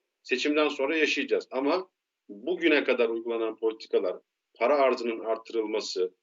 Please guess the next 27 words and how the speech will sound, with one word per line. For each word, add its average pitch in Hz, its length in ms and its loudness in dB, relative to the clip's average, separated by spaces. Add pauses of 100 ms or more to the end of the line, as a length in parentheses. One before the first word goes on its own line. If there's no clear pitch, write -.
(200)
ne 139 120 2
olursa 156 400 4
olsun 135 380 2
dolar 131 340 2
T 127 160 4
L'yi 131 200 2
baskılayalım 127 640 0
ve 113 60 -6
seçime 127 360 -4
giderken 127 580 0 (280)
piyasada 131 420 4
bir 131 280 -6
en 110 120 -2
azından 127 440 0
T 123 220 4
L 139 160 6
bolluğu 120 280 2
yaratalım 120 520 2
ki 131 280 -2 (260)
insanlar 127 680 0
ekonomik 123 460 0
sıkıntıların 123 580 -6
farkına 113 380 0
çok 135 220 -2
fazla 113 280 0
varamasın 117 500 0
politikası 101 680 -4